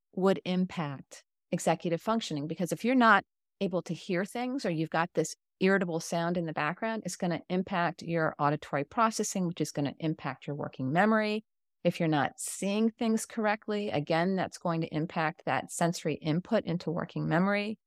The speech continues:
You know, if you're having headaches, that has a profound impact on your processing ability. And then, of course, any of those mental health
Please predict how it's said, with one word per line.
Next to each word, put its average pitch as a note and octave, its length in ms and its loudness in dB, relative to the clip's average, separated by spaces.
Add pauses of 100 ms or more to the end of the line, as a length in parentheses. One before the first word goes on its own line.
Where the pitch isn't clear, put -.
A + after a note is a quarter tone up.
(460)
You F3 80 2
know, E3+ 80 6
if E3+ 100 2
you're F3+ 120 2
having F3 320 4
headaches, G3 800 -2 (440)
that G3 260 8
has E3 220 0
a D3 100 -4 (420)
profound G3 520 4
impact - 640 -8 (100)
on D3+ 140 0
your D3 140 -2
processing D3+ 600 -2
ability. D#3+ 600 -2 (320)
And F3+ 120 6
then, F3 120 6
of E3+ 80 0
course, F3 260 -2
any E3+ 380 -2
of D#3+ 160 -4
those D#3+ 200 2
mental D#3+ 340 0
health G#3 280 2